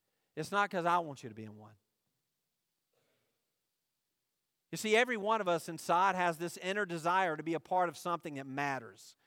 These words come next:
something bigger than life. And you know, that desire is not all bad. God,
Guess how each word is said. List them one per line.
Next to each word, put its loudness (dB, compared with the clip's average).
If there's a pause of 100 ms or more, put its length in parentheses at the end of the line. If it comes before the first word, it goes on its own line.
(380)
something 2
bigger 2
than 0
life. 2 (1120)
And -4
you 0
know, 2
that 2
desire 2
is -6
not 6
all 4
bad. 2 (880)
God, 6